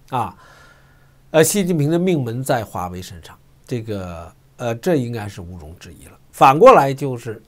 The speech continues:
他的华为的，呃，华为本身对他整体，就是习近平整体的决策、整体的未来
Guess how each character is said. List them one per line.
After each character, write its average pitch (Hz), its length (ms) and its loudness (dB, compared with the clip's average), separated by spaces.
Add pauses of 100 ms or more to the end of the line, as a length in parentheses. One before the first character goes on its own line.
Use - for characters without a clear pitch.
他 139 200 -2
的 135 100 -2
华 117 300 -6
为 117 200 -4
的， 101 360 -10 (460)
呃， 120 260 -10
华 135 360 0
为 147 240 0
本 98 380 -8
身 202 320 0 (720)
对 127 300 0
他 123 360 -10 (140)
整 165 400 2
体， - 240 -18 (160)
就 127 160 -10
是 127 140 -8
习 151 180 -4
近 160 160 -2
平 135 220 -4
整 170 280 0
体 110 220 -14
的 95 140 -14
决 98 240 -16
策、 95 320 -16
整 175 280 0
体 98 200 -18
的 90 120 -20
未 117 220 -4
来 82 260 -16